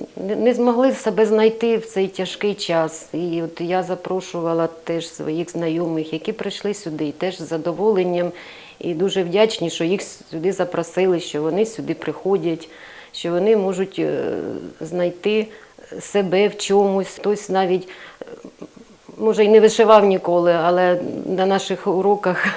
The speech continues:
їм це захотілося, наприклад, це зробити самі вдома.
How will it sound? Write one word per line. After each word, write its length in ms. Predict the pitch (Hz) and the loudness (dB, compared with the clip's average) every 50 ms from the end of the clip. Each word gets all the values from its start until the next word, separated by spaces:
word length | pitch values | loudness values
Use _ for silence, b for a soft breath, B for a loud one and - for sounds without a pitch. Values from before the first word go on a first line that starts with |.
| B B B B B B B B B B B B B - - - | B B B B B B B B B B B B B -14 -10 -8
їм 380 | 147 170 165 170 202 214 214 | -6 -4 -2 0 0 0 0
це 300 | 208 - 180 180 175 165 | 0 0 2 2 2 2
захотілося, 760 | 156 175 175 175 175 170 175 - 180 185 170 175 170 - 170 | 2 0 -2 -2 -2 -4 -2 0 0 2 2 0 0 -2 -2
наприклад, 500 | 165 165 165 156 - 170 160 - 175 160 151 - | -2 -2 -2 -4 -4 -6 -6 -4 -4 -6 -6 -6
це 100 | - 160 | -8 -6
зробити 500 | 143 147 - 160 143 127 160 - - 165 | -2 -2 -2 0 0 0 -2 0 -2 -4
самі 540 | 151 - - 156 156 165 175 170 151 151 143 | -4 -4 -4 -2 -2 -2 -2 -2 -2 -4 -4
вдома. 560 | 139 143 135 156 156 170 170 170 165 160 160 | -4 -4 0 0 2 2 2 0 0 -2 -4